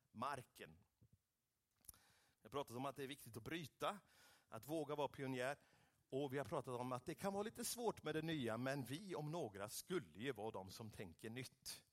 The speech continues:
eftersom Herren har gjort oss till nya skapelser. Och nu är det marken. Eh, var finns den nya marken? Var, var går det att bryta fram den här mycelen? Ja,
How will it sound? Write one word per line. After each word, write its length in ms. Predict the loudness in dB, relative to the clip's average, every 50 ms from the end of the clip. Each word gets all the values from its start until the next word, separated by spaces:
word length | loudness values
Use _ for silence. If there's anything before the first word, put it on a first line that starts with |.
| _
eftersom 420 | -6 -6 -4 -4 -4 -6 -6 -6 -4
Herren 360 | -2 -2 -2 -2 -2 -4 -6
har 80 | -6 -4
gjort 260 | -6 -6 -10 -14 -16
oss 140 | -16 -14 -10
till 100 | -8 -8
nya 240 | -8 -8 -10 -12
skapelser. 640 | -14 -14 -14 -14 -14 -14 _ -18 -20 -20 -18 -18 -18 -20 -20 -20 -20 -16 -4 0
Och 160 | 2 4 4
nu 200 | 4 2 0 0
är 140 | -2 -2 -2
det 80 | -2
marken. 600 | -2 -2 0 0 0 -2 -4 -10 -18 -18 -18 -18 -18 -20 -20 _ _ _ _ _ _ -20 -20 -20 -20 -20 -20 -20 -20 _ -20 -20 _ -20 -20 -20 -8 0
Eh, 400 | 4 6 8 8 8 8 6 6 2 -4 -8 -10 -14 -20 -20 -20 -20 -20 -20 -20 -20 -20 -20 -18 -2 4
var 240 | 8 8 10 10 8
finns 500 | 8 6 2 2 4 4 4 4 4 2
den 200 | 2 2 2 2
nya 240 | 2 0 0 -2 -2
marken? 600 | -2 -2 -4 -4 -6 -8 -16 -16 -16 -16 -14 -4 2
Var, 200 | 2 4 4 4
var 240 | 4 4 4 4
går 340 | 4 4 2 4 4 4 4
det 80 | 2 0
att 100 | 0 0
bryta 520 | -2 -2 -2 -4 -4 -8 -6 -2 -2 -2
fram 380 | -2 -2 0 0 0 0 -2 -6
den 120 | -6 -6
här 140 | -4 -4 -4
mycelen? 760 | -4 -4 -6 -4 -4 -2 -2 -2 -2 -2 -4 -6 -10 -18 -20 -20 -20 -20 -20 -20 -20 -20 -20 -20 -20 -20 -20 _ -20 -16 -8
Ja, 560 | -2 0 2 2 4 4 4 4 4 4 0